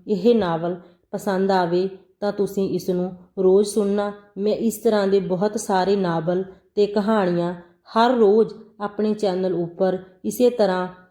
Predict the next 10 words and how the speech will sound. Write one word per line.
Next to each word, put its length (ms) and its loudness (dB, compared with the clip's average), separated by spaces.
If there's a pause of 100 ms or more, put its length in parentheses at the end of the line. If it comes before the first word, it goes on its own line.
(880)
ਪਾਉਂਦੀ 300 6
ਰਵਾਂਗੀ। 460 2 (280)
ਤੁਸੀਂ 280 -2
ਸੁਣਦੇ 380 2
ਰਹਿਣਾ। 340 0 (260)
ਜੇਕਰ 280 0
ਤੁਹਾਨੂੰ 460 -2
ਚੰਗਾ 360 0
ਲੱਗੇ 480 -2 (280)
ਤਾਂ 160 -2